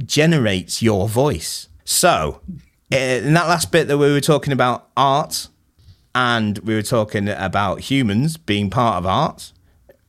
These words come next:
now, Paul, I've made it right.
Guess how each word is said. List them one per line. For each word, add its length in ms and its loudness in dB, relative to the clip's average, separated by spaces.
now, 520 0
Paul, 420 2
I've 160 -2
made 280 2
it 100 -4
right. 380 -2